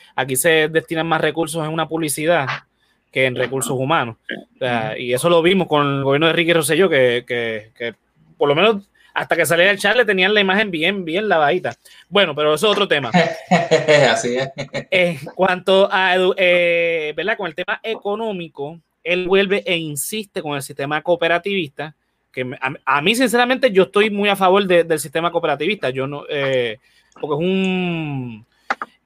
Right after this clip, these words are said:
Speaker 1: ¿cómo es? Es un sistema bastante ameno. Voy a con-, voy a leer este comentario que tiene que ver con la educación antes de seguir con lo de, aquí nos comenta Catieli. Tiene que haber apoyo al maestro, un compromiso por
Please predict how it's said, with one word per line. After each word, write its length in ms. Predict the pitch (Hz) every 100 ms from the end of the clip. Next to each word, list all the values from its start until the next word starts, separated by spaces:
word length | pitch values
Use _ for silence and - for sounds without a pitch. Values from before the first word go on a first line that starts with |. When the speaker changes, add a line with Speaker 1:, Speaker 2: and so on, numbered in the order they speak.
| _ - - _ -
Speaker 1:
¿cómo 280 | 175 180
es? 140 | 208 233
Es 120 | 175
un 220 | 165 190
sistema 960 | 180 190 - 196 196 190 170 160 147 139
bastante 440 | 151 151 143 175 185
ameno. 260 | 202 190
Voy 100 | 147 170
a 40 |
con-, 180 | 220 202
voy 140 | 196 202
a 100 | 214
leer 320 | 208 220 220
este 280 | 214 208 202
comentario 400 | 208 202 202 175
que 80 |
tiene 160 | 151 156
que 60 | 175
ver 100 | 180
con 80 | 190
la 60 |
educación 320 | 185 180 175
antes 160 | 170 165
de 40 | 160
seguir 100 | 175
con 160 | 160 175
lo 140 | 175
de, 500 | 170 165 143 131 120 -
aquí 220 | 131 143
nos 160 | 165 -
comenta 380 | - 170 165
Catieli. 560 | 160 165 185 165 135 139 _ _ _ - -
Tiene 200 | 185 208
que 60 |
haber 200 | 220 220
apoyo 320 | 214 220 240 -
al 160 | 190
maestro, 480 | 170 156 151 175 151
un 60 | 143
compromiso 920 | 185 185 190 185 202 214 226 214 208
por 560 | 185 180 175 175 170